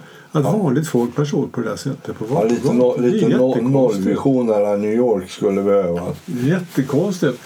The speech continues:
Speaker 1: Och om vi inte förstår det själva så får vi väl finna oss i att några poliser är avdelade även för att ta hand om det, alltså. Man får ju inte cykla, man ska ju inte cykla mot rött. Om inte, om man inte fattar att man själv kan, att man själv kan dödas av det, så måste ju någon polis säga åt dem: "Gör inte sådär,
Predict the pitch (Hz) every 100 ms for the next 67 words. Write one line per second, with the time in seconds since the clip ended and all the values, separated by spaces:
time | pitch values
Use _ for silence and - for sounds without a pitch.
0 | - - - 165 - 170 175 180 151 202
1 | 226 196 151 160 185 147 135 180 - 185
2 | 175 147 175 151 143 143 135 139 165 135
3 | 143 202 - 147 156 139 113 110 110 139
4 | 120 98 107 - 143 135 110 120 120 113
5 | 135 262 101 - - 143 147 - - -
6 | 156 - 127 143 147 - 143 - 120 -
7 | 190 151 - 160 - 151 196 - 143 -
8 | 143 147 151 175 175 - 214 185 160 143
9 | 147 131 - 110 104 120 120 120 - -
10 | - - - - 123 135 123 - 151 175
11 | 156 - 123 113 120 131 139 180 117 104
12 | 143 202 - 123 110 117 147 131 - -
13 | - _ 135 175 - 135 147 98 127 120
14 | - 123 123 151 - - 120 120 101 110
15 | 214 233 - - 107